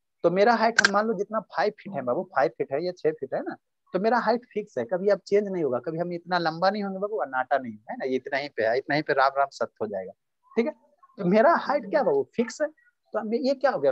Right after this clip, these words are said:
फिक्स चीज हो गया, तो उसको हम लोग क्या कहेंगे? Constant कहेंगे। और जैसे आपका height, तो आज आप इतनी से बाबू, तो कल थोड़ा सा बढ़ोगे millimeter में, परसों थोड़ा सा और बढ़ोगे millimeter में, तो आपका height क्या हो रहा है? चेंज हो रहा है। तो आपका height क्या हो गया? Variable हो गया। मेरा height क्या हो गया?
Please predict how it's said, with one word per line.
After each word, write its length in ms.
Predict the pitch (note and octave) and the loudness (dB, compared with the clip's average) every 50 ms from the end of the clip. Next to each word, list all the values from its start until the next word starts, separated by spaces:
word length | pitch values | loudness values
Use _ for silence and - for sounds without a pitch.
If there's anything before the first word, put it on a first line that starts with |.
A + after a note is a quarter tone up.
| - _ - | 0 _ -8
फिक्स 180 | C#4 - - | -8 -8 -8
चीज 220 | - - B3+ G#3+ A3+ | -8 -8 -6 -4 -4
हो 60 | B3 | -2
गया, 100 | C4+ B3+ | -2 -2
तो 120 | A#3 A3+ | -2 -4
उसको 160 | G#3+ - - | -4 -4 -4
हम 80 | A3+ A#3+ | -4 -4
लोग 120 | B3 A#3 | -4 -4
क्या 120 | A#3+ B3+ A3 | -4 -4 -4
कहेंगे? 280 | - E3 C#3+ C#3 C3+ - _ - | -4 -4 -6 -6 -6 -12 _ -4
Constant 420 | C#3 C#3+ C#3+ - - D#3 D3 - | -4 -4 -4 -4 -6 -6 -6 -6
कहेंगे। 280 | - A2+ G#2+ G#2 G2+ F#2+ _ _ _ _ _ - - | -6 -8 -8 -8 -8 -16 _ _ _ _ _ -2 2
और 40 | E3 | 4
जैसे 220 | E3+ F#3 F3+ - - - | 4 4 4 2 2 4
आपका 320 | F#3+ G#3 - - - G#3 | 2 2 2 0 0 0
height, 260 | D3+ A#2+ A2 A2+ - _ _ _ _ _ - | 0 0 -2 -4 -4 _ _ _ _ _ -6
तो 60 | - - | 0 4
आज 180 | E3+ F#3+ F3+ F#3+ | 4 4 4 2
आप 120 | G#3 G#3 - - | 0 -2 -2 -6
इतनी 240 | E3+ - - G3+ G3+ | -8 -6 -4 -6 -4
से 140 | G3+ - A3 | -2 -2 2
बाबू, 200 | F#3+ F#3+ G3+ G3 | 2 2 2 2
तो 120 | - F3+ | 0 -2
कल 160 | F3+ F#3+ F3+ F3+ - | 0 0 0 -2 -2
थोड़ा 200 | _ - C3+ G3+ | _ -4 -2 -2
सा 140 | F3+ - - | 0 -2 -2
बढ़ोगे 360 | C#3 C3+ C3+ C3+ A#2+ C3 C3+ D3+ | -2 -2 -4 -2 -4 -4 -4 -4
millimeter 600 | E3+ F#3 F3+ F#3 G3 F#3 E3 D#3+ C#3+ - - C3+ | -2 -2 0 0 -2 -2 -4 -6 -8 -4 -4 -4
में, 160 | B2+ B2+ B2+ C#4 - _ _ _ _ - - | -4 -6 -10 -12 -14 _ _ _ _ -6 -4
परसों 220 | E3 - - F#3+ | -4 -4 -6 -4
थोड़ा 140 | - G3 F3+ | 0 0 0
सा 120 | F3+ - - | 2 2 2
और 200 | E3+ E3+ F3+ E3+ | 4 4 6 6
बढ़ोगे 280 | D3+ C#3+ C#3 C3+ C#3 C3+ | 4 4 4 4 2 2
millimeter 440 | C#3 C#3+ C3+ C3+ B2+ A#2+ A2+ A#2 G#2+ | 2 2 2 2 0 0 -6 -10 -12
में, 140 | _ - _ _ _ _ _ _ _ - | _ -16 _ _ _ _ _ _ _ 0
तो 60 | E3 | 0
आपका 180 | D#3 - - F#3 | 0 2 0 -4
height 280 | - - G#3 G3+ G#3 | -4 -2 -6 -6 -4
क्या 100 | - A#3 | -2 0
हो 60 | G3+ B2+ | 0 0
रहा 60 | A#2+ | 0
है? 60 | A#2 | -2
चेंज 160 | - F3+ F#3+ | -4 -4 -4
हो 60 | G3+ | -2
रहा 100 | G#3 G#3+ | -2 -4
है। 60 | A#3+ - _ _ _ _ _ - | -6 -8 _ _ _ _ _ -8
तो 40 | G#3 - - F#3+ | -6 -2 2 2
आपका 280 | A3 A3+ - - B3+ F#3 | 0 0 0 -4 -4 -4
height 200 | F3+ A3 A#3 A#3 | -2 -4 -8 -4
क्या 160 | - A#3 G#3+ | 0 2 2
हो 80 | E3+ | 2
गया? 100 | B2+ A#2+ A2+ | 2 -2 -4
Variable 460 | A2+ A2+ B2+ C#3 D#3+ F3+ F#3 G#3 G#3 G3+ | -6 -6 -4 0 2 2 2 0 -2 -6
हो 60 | G#3 | -8
गया। 120 | F#3+ G3+ - - C3 | -10 -12 -16 -14 -10
मेरा 240 | C#3+ F3+ G#3 A#3+ A#3 | -8 -6 -6 -6 -8
height 240 | E3+ G3 G3+ F#3+ | -8 -10 -10 -8
क्या 160 | _ - F#3 D3+ | _ 0 0 0
हो 60 | A#2+ | 0
गया? 120 | A2+ A2 | 0 -4